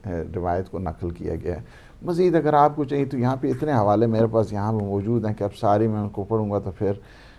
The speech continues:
टाइम जो है ना, वरना एक एक इस आयत ही के सिलसिले में जो है ना वो टाइम गुजरता चले। तो दूसरा ये है कि तबरी ने भी <clears throat> इसको नकल किया है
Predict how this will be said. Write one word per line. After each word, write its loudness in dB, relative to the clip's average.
टाइम 0
जो -4
है -6
ना, -4
वरना -2
एक -4
एक -12
इस -12
आयत -4
ही -6
के -8
सिलसिले -10
में -8
जो -12
है -8
ना -8
वो -8
टाइम -8
गुजरता -8
चले। -4
तो 0
दूसरा 6
ये 10
है 8
कि 6
तबरी 4
ने 0
भी 2
<clears throat> -
इसको 0
नकल 2
किया 0
है -2